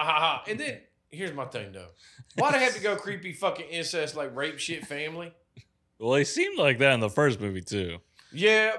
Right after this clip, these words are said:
Speaker 1: but, like, God damn it, we didn't have to go back this route. And he was just like, "What's up, girl?"
Speaker 2: <laughs>
Speaker 1: You know, like, come on. And you think, if his hell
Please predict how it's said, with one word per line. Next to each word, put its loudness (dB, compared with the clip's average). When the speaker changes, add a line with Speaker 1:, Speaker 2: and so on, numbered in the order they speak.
Speaker 1:
but, 0
like, 2
God -2
damn 0
it, -6
we -6
didn't -2
have -2
to -6
go -4
back 2
this -6
route. -2
And -14
he -8
was -8
just -8
like, -10
"What's -10
up, -10
girl?" -12
Speaker 2:
<laughs> -8
Speaker 1:
You -8
know, -2
like, 0
come -8
on. -4
And -2
you -6
think, 2
if -2
his 0
hell 0